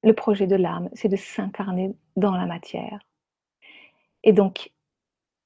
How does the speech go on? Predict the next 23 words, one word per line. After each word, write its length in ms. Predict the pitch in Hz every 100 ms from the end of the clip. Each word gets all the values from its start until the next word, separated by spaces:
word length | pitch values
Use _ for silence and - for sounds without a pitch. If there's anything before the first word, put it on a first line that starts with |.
| -
c'est 120 | 214
ce 60 |
que 140 | - 220
je 60 |
dis, 160 | 202 220
hein, 100 | 185
au 40 |
sujet 260 | 190 208 208
de, 360 | 185 185 175 170
de 140 | 190
l'amour, 420 | 196 196 214 185
hein. 100 | 180
Donc, 260 | 175 175 -
l'âme, 340 | - 196 208 214
l'es-, 220 | 214 202 -
euh, 200 | 175 -
l'essence 560 | 208 214 - 208 - -
de 180 | 180 185 - - _
l'âme, 320 | 190 190 190 196
c'est, 300 | - - - -
c'est 180 | -
l'amour. 400 | 185 196 170 180 _ _ _
Voilà. 180 | - -